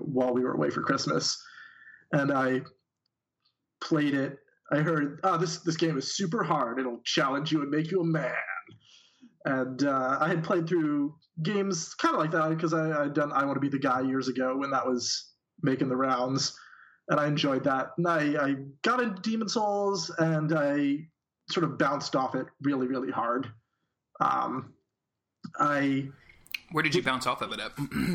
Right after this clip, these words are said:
Speaker 1: Uh, I think it was out, I played through the entire intro and the first boss, so I guess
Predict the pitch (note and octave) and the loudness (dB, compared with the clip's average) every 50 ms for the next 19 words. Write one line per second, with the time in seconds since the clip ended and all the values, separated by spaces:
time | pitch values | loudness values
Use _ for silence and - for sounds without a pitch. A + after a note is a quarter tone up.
0 | D#3 C3 B2 A#2+ B2 - - - B3+ C4 C4 C4+ C4+ C4+ C4 C4 B3+ B3 D#4 C#4 | 0 0 -2 -4 -8 -10 -4 -2 0 2 2 2 2 2 2 0 0 0 0 0
1 | C#4 B3 A3 F#3 E3 D#3+ E3 E3 E3+ G3 G3 F#3+ F#3+ F#3+ - - A3 F#3+ F3 F#3 | 2 2 2 0 0 0 2 2 2 2 2 2 0 0 0 0 0 0 0 0
2 | G3 F3 F3 E3 E3 D#3+ D#3 D#3+ D#3+ D3+ D3+ D#3+ E3 D3+ D#3 - E3 D3 C#3 C#3 | 0 2 2 4 4 2 2 2 2 2 2 0 -2 -2 0 0 2 2 2 0
3 | D#3+ D3+ D3+ C#3+ C#3 C#3+ C#3+ C3+ C#3+ C#3 - - C#3 C#3 C3+ - - - C3+ B2+ | 0 0 0 0 0 -2 -2 -2 -4 -2 0 0 0 0 0 -4 -4 -2 0 2
4 | B2+ B2 B2+ - - - - - - - - - - D#3+ C#3 C3 C3 C#3 B2+ - | 2 0 0 -2 -4 -4 -4 -4 -6 -8 -8 -4 -2 0 0 2 2 0 0 -2
5 | - - | -4 -8